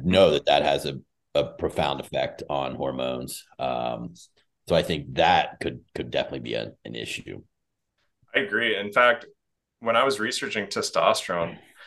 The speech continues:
Speaker 2: there's two different kinds of stress, right? Like, they were measuring stress, comparing, you know, like, people that had anxiety type stress, you know, and that definitely lowers testosterone. But then there's the other type of stress where you're, like, going out into the football field before a game, and it's like a s-, it's,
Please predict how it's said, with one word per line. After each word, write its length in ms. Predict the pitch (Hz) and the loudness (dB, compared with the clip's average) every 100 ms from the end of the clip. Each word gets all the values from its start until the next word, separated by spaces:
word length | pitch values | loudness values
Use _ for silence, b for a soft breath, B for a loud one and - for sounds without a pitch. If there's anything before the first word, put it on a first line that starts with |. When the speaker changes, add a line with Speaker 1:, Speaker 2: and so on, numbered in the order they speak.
| b b b _ - | b b b _ 0
Speaker 2:
there's 160 | 117 | 0
two 180 | - 170 | 4 4
different 300 | 143 110 104 | 6 4 2
kinds 240 | 120 101 | 2 2
of 60 | - | 2
stress, 480 | - 104 82 - - | 2 4 4 4 6
right? 180 | 98 104 | 6 6
Like, 300 | 101 101 - _ _ - | 0 -2 -12 _ _ 2
they 100 | 127 | 6
were 180 | 117 107 | 6 6
measuring 520 | 110 113 113 110 101 | 6 6 4 2 0
stress, 720 | - - 110 110 - - - _ _ | -2 4 6 6 2 -4 -8 _ _
comparing, 680 | - 107 - 113 104 101 101 - b b b b b - | -10 -8 -2 0 0 -2 -6 -14 b b b b b -2
you 80 | 120 | 4
know, 180 | 113 110 | 8 8
like, 200 | 107 - | 6 2
people 360 | 143 135 120 | -2 2 2
that 300 | 110 101 95 - _ _ _ - | 6 8 6 2 _ _ _ -8
had 180 | 123 120 | 0 2
anxiety 580 | 107 101 85 104 117 123 | 2 2 4 4 2 -2
type 320 | - 117 117 | 2 2 2
stress, 640 | - 117 117 120 117 - | 0 6 8 8 6 -4
you 100 | 120 | -2
know, 160 | 113 117 | 2 4
and 80 | 113 | 6
that 200 | 123 - | 4 4
definitely 380 | 110 - 113 | 0 0 -2
lowers 280 | 113 113 110 | 0 0 0
testosterone. 580 | - - 117 117 131 120 | -4 4 6 6 4 -2
But 100 | 120 | 0
then 80 | 156 | 4
there's 180 | 147 120 | 4 6
the 120 | 135 | 2
other 100 | 139 | 4
type 220 | 143 143 | 2 2
of 40 | |
stress 300 | - 156 151 | 2 2 2
where 80 | 127 | 2
you're, 100 | 117 | 2
like, 140 | 107 104 | 0 0
going 240 | 110 120 | 0 4
out 160 | 117 123 | 4 4
into 160 | 117 | 0
the 100 | 104 | -4
football 360 | 127 123 131 127 | -2 0 2 0
field 320 | - 131 135 | 0 2 2
before 320 | - - 110 | 2 0 0
a 60 | 101 | 2
game, 260 | 98 117 120 | 0 0 0
and 60 | |
it's 100 | 104 | 0
like 120 | 110 | -2
a 20 | 104 | -2
s-, 340 | - - - | -6 -4 -6
it's, 180 | 139 | -6